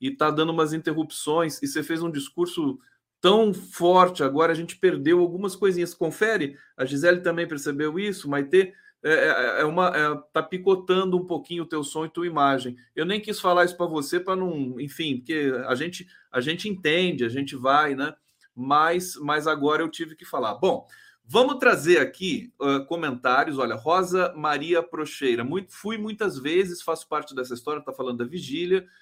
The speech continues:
Obrigado, querida. Maria Enilda Vieira Soares, "Parabéns aos juristas, jornalistas, historiadores comprometidos com essa brilhante iniciativa, o Museu da Lava Jato. A história, mesmo de lama, não pode ser esquecida."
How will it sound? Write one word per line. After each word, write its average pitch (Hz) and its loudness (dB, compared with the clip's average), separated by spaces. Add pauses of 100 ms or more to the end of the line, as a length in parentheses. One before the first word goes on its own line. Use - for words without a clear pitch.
(120)
Obrigado, 156 -2
querida. 147 -2
Maria 170 0
Enilda 170 -2
Vieira 135 -2
Soares, 143 -2 (400)
"Parabéns 151 2
aos 143 0
juristas, 160 -4
jornalistas, 139 -4
historiadores 135 -4
comprometidos 135 -8
com 135 -10
essa 123 -6
brilhante 120 -6
iniciativa, 117 -8
o 135 -6
Museu 120 -2
da 123 -2
Lava 147 0
Jato. 135 -4 (380)
A 127 4
história, 151 2
mesmo 170 0
de 151 -4
lama, 151 2
não 170 -4
pode 123 -2
ser 120 0
esquecida." 170 -4